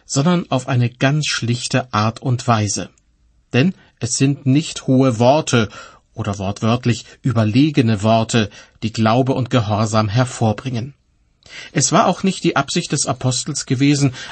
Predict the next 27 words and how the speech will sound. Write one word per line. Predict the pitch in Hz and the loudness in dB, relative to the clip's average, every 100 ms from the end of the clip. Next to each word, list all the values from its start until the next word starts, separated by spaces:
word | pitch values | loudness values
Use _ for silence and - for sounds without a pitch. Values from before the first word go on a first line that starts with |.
| - | -2
als | 123 - | -2 0
ein | 113 110 104 | -2 0 -2
faszinierender | - - 135 - 135 120 151 175 131 110 101 | -4 -4 -2 0 0 0 0 2 2 2 0
Redner | 117 156 143 127 117 - - | 0 0 2 2 2 -6 -8
andere | 120 127 139 127 | 0 2 2 0
in | 131 123 | 0 2
den | 120 110 | 2 2
Bann | 131 165 | 0 0
zu | - 123 | -2 -6
ziehen. | - - 117 160 143 _ _ _ _ _ - | -4 -8 -8 -12 -14 _ _ _ _ _ -14
Vielmehr | - 226 180 151 185 - - | -2 2 4 2 0 -10 -4
hatte | 143 165 | 0 0
er | 139 143 | 0 0
in | 131 | 0
seiner | 117 110 107 | 0 0 -2
Predigt | 147 151 151 - | -2 -2 -2 -6
bezeugt, | 120 110 - 135 135 - - - | -6 -4 0 0 0 -4 -14 -6
dass | 127 - | -2 0
Jesus | 156 170 160 156 - | 4 4 4 0 0
Christus, | 139 123 - 107 - | 0 0 -2 -4 -2
der | 120 | 0
Sohn | 104 127 151 | 2 2 2
des | 139 123 | 2 0
lebendigen | 117 113 123 135 123 117 | -2 0 0 0 -2 -2
Gottes, | 107 123 123 127 - - _ | 0 0 0 -2 -2 -10 _
am | - 104 | -6 -6
Kreuz | - - 117 156 - - | -6 -2 0 0 -2 -10